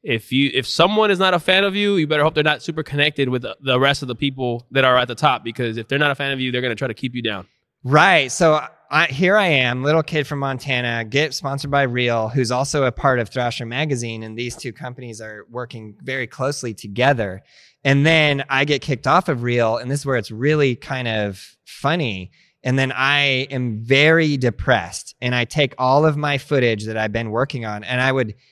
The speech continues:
Speaker 2: I would go into the team manager, Mickey Reyes, every month, and I would give him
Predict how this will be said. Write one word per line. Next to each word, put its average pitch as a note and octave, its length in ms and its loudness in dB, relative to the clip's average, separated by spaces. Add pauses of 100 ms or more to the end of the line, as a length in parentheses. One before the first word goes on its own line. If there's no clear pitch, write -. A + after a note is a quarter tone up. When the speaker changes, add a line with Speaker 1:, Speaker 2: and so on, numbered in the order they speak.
(280)
Speaker 2:
I C#3+ 140 4
would G3 200 2
go D3 200 4
into D3+ 220 -2
the C3 100 2
team C3+ 240 0
manager, C3+ 400 2
Mickey B2+ 280 -2
Reyes, B2 420 2
every C3+ 340 4
month, G#2+ 500 -2
and A#2+ 140 0
I B2+ 100 6
would C3 140 2
give A#2+ 220 2
him G#2+ 320 -4